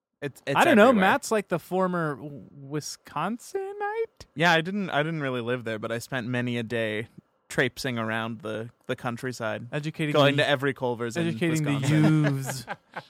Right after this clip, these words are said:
Speaker 2: The
Speaker 1: Uh,
Speaker 2: you-, what did you think about the opera in the garage, George?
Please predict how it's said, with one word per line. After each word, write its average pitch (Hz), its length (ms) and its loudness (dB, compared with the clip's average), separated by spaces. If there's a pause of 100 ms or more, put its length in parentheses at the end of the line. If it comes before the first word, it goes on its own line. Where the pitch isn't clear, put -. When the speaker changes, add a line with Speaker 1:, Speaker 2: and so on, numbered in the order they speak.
(520)
Speaker 2:
The 117 80 -2
Speaker 1:
Uh, 104 260 0
Speaker 2:
you-, 160 60 -4
what 156 180 2
did 185 140 0
you 214 120 2
think 190 180 -2
about 139 360 0
the 135 200 -2
opera 127 400 -2
in 123 80 -4
the 123 60 -2
garage, 113 440 -2
George? 120 220 -8